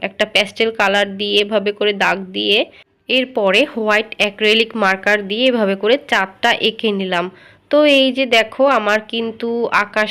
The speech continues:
শেষ। তো এখন হালকা একটু ড্যাব ড্যাব করে দিচ্ছি, গাছগুলো যেন আরও ভরা ভরা লাগে, এজন্য আরও একটু পাতাগুলো বাড়িয়ে দিচ্ছি। তো এই যে দেখো,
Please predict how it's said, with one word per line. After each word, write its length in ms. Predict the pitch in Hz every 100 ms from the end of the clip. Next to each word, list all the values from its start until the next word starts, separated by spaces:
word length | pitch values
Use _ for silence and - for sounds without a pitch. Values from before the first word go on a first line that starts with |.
| -
শেষ। 320 | 247 226 311 - - - - _ -
তো 100 | 226 226 233 -
এখন 260 | 233 262 269
হালকা 320 | 254 226 226 254 247
একটু 160 | - 240 208
ড্যাব 140 | 196 196
ড্যাব 140 | 214 -
করে 240 | 220 214
দিচ্ছি, 500 | 214 202 196 - - 262 330 _ _ -
গাছগুলো 500 | 220 220 214 202 220 247
যেন 220 | 240 220
আরও 240 | 226 202 220
ভরা 380 | 220 190 202 196
ভরা 280 | 190 208 214
লাগে, 380 | 202 180 190 247 254
এজন্য 220 | 208 214 220
আরও 180 | 196
একটু 260 | 190 196 - 226
পাতাগুলো 520 | 214 196 202 190 196 226
বাড়িয়ে 400 | 214 190 185 190
দিচ্ছি। 440 | 185 185 - - 247 320 - - _ -
তো 120 | 269
এই 220 | 269 247
যে 120 | 240 269
দেখো, 380 | 226 208 -